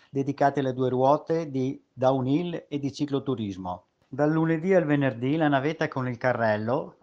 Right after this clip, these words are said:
denominata Bike and Bus, partirà dalla stazione ferroviaria alle dieci per giungere in piazzale del Nevegal alle dieci e trenta, via Castion, mentre la partenza per il rientro è fissata alle diciassette e trenta con l'arrivo in città alle diciotto.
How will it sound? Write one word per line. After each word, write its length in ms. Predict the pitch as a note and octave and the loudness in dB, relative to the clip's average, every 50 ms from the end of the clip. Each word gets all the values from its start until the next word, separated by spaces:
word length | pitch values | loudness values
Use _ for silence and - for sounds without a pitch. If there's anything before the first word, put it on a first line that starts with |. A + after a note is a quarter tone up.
| _ _ | _ _
denominata 560 | - A2+ A2 A2 A2 A2+ A2+ A#2+ A#2+ A#2 A#2+ A2 | -14 -10 -8 -6 -4 -4 -2 -2 -2 -2 -2 -4
Bike 380 | G2+ A2 A#2+ A#2+ B2 - A#2+ | 0 0 0 0 0 -2 -4
and 100 | A2+ A2 | -6 -6
Bus, 460 | G2 G#2 B2 C3 - - - D#3 E3 - _ _ _ _ _ _ _ _ _ _ _ _ _ _ _ _ _ | -6 -6 -8 -8 -8 -8 -8 -8 -10 -10 _ _ _ _ _ _ _ _ _ _ _ _ _ _ _ _ _
partirà 480 | - C#3+ C3+ - D#3+ D#3+ E3+ F3 F3 | -2 -2 -2 -2 0 4 6 6 6
dalla 200 | D#3+ D3+ C#3 C3 | 6 4 4 2
stazione 500 | - - C3+ B2 - - D#3 E3 E3 D#3 | 2 -2 -6 -8 -4 -2 -2 0 0 -2
ferroviaria 560 | - - C3 B2+ A#2+ A#2+ C#3+ D3 D#3 D#3 D3 | -2 -2 -2 -2 0 2 2 4 4 4 2
alle 160 | B2+ A2+ G#2+ G2 | 0 -2 -4 -4
dieci 500 | G#2 A#2 A#2+ B2 B2 - - D#3 D#3 D3+ | -4 -4 -4 -4 -4 -6 -8 -8 -8 -8
per 240 | - - C3 B2 | -8 -10 -10 -8
giungere 340 | B2 D3 E3+ F3+ - D#3 C3+ | -6 -4 -4 -2 -2 -2 -2
in 60 | B2+ | -2
piazzale 480 | A2 - B2 G#2+ - - C#3+ C#3 C#3+ C#3 | -4 -4 -6 -6 -2 0 2 2 2 2
del 140 | B2+ A#2+ A2+ | -2 -2 -4
Nevegal 500 | A2+ A2+ A2 A2+ A2+ B2 B2 C3 D3 C#3+ | -4 -4 -4 -4 0 2 2 2 2 2
alle 200 | C3 A#2+ A#2+ A2 | 0 -2 -4 -6
dieci 260 | A2+ B2+ B2 - B2+ | -6 -8 -8 -8 -8
e 100 | A#2+ - | -10 -8
trenta, 640 | - G#2+ G#2 G2+ F#2+ F#2 F2+ - A#2 C3 C#3 - - _ _ _ _ _ | -6 -4 -2 -2 -4 -4 -2 0 0 0 0 -2 -8 _ _ _ _ _
via 220 | B2 C3 C#3 B2+ | -4 -2 -2 -2
Castion, 600 | - B2 A2+ - - A2+ G#2 G2 F#2+ F#2 F#2+ G2 _ _ _ _ _ _ _ _ | -2 -6 -8 -8 -8 -6 -6 -4 -6 -6 -10 -14 _ _ _ _ _ _ _ _
mentre 300 | - D#3 E3+ F#3 D#3 D#3+ | -4 -2 0 0 0 0
la 140 | C#3 C3 B2 | 0 0 0
partenza 560 | - - B2+ - - D3+ D3+ E3 D3+ - C3+ | 0 0 -2 -2 -2 -2 -2 -2 -2 -4 -4
per 140 | - C3 B2 | -4 -2 -4
il 80 | B2 A#2 | -4 -4
rientro 380 | A#2 A#2 A#2 A#2 B2 C3 D3+ | -4 -4 -4 -4 -6 -6 -8
è 40 | D3 | -8
fissata 400 | - D3+ C#3 - D3+ D3 C#3+ C#3+ | -6 -6 -4 0 0 0 0 0
alle 100 | B2+ A#2+ | -2 -2
diciassette 520 | G#2+ A2+ A2 - A#2+ - C#3+ C#3 C#3 - C#3 | -4 -6 -6 -6 -6 -4 -6 -6 -4 -4 -6
e 60 | C#3 | -4
trenta 460 | - B2 B2 B2 C3 B2+ - D3+ D3 | -2 -2 -2 -2 -2 -2 -2 -2 -2
con 140 | - C#3+ C3+ | 0 -2 -2
l'arrivo 280 | C3 C3 D3 D#3 D3 | -2 -2 0 0 -2
in 60 | C#3+ A#2+ | -2 -2
città 340 | - C#3 - - C#3 C3 | -6 -14 -6 0 4 4
alle 180 | C3 C3 B2+ B2 | 4 4 4 0
diciotto. 720 | A#2 A#2 A2+ - A2 F#2+ E2+ - - - F2+ E2+ E2 _ | -2 -4 -6 -4 -4 -4 -4 -6 -8 -8 -8 -8 -10 _